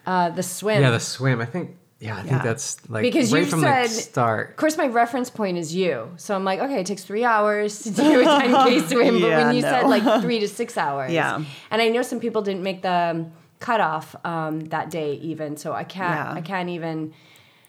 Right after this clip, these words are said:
Speaker 1: I can't even imagine being out there for that long.
Speaker 3: Yeah.
Speaker 1: So how did it go for you?
Speaker 3: It went well.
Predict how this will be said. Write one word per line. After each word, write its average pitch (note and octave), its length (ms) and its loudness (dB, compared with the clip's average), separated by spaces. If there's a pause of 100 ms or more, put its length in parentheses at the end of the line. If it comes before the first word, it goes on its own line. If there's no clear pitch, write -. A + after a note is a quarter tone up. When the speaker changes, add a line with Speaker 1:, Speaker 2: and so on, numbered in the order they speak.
(200)
Speaker 1:
I E3+ 60 -12
can't E3 160 -6
even D3+ 160 -6
imagine C#3+ 340 -8
being C#3+ 200 -8
out C3+ 120 -10
there C#3+ 140 -8
for C3+ 140 -12
that A#2+ 180 -10
long. A#2 260 -14 (200)
Speaker 3:
Yeah. D#3 440 -6 (280)
Speaker 1:
So G3 120 -6
how G3+ 140 0
did G#3 80 2
it G#3 80 -2
go G3 100 0
for F#3 140 -8
you? E3+ 240 -4 (840)
Speaker 3:
It A3 80 0
went B3 260 0
well. D#3+ 600 0